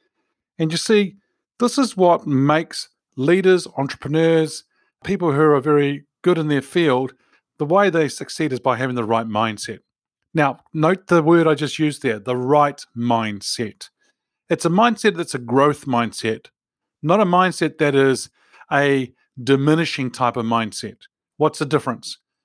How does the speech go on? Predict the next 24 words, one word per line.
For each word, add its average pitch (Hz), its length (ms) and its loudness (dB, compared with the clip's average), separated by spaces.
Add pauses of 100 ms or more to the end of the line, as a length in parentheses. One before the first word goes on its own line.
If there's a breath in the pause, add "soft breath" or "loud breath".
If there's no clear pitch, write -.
(260)
Growth 170 360 2
mindset, 180 460 0
more 123 180 0
of 127 60 0
a 120 80 2
multiplier 165 840 -2
out 170 340 -4
there, 160 400 -2
wanting 151 300 -2
people 151 260 -6
to 131 100 -12
grow, 147 420 2 (320 loud breath)
giving 151 240 2
them 165 160 2
opportunities, 143 760 -2 (240 soft breath)
seeing 180 340 -2
things 165 320 -2
in 139 100 0
a 131 60 0
bigger 143 280 0
vision, 143 460 0 (460)
versus 139 640 2
a 120 140 -4
diminisher, 151 680 -2